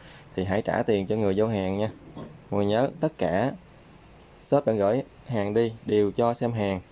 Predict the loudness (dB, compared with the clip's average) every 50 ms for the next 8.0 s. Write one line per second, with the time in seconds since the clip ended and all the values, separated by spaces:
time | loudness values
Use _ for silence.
0 | -20 -20 -20 -20 -16 -6 0 0 2 2 2 2 2 2 2 0 0 -2 -2 -2
1 | 0 0 -2 0 0 -2 -2 -2 -2 -4 -2 -2 0 0 0 0 -2 -2 -2 -2
2 | -2 -2 0 0 0 0 0 0 0 -2 -4 -2 -2 -2 -2 -4 -6 -18 -20 -20
3 | -20 -20 -20 -20 -20 -20 -16 -8 -4 -4 -4 -4 -4 -6 -6 -4 -2 -2 -2 -2
4 | -4 -6 -4 -6 -6 -4 -4 -2 -2 0 0 -2 -2 0 -2 -2 -2 -2 -4 -2
5 | 0 0 0 0 0 0 0 0 0 0 -2 -2 -2 -4 -6 -10 -18 -20 -20 -20
6 | -20 -20 -16 -8 -2 0 0 0 0 0 -2 -2 -4 -6 -4 -2 -2 -2 -2 -2
7 | -2 -2 -4 -4 -4 -4 -2 -2 -2 -2 -2 -4 -4 -2 0 0 0 0 0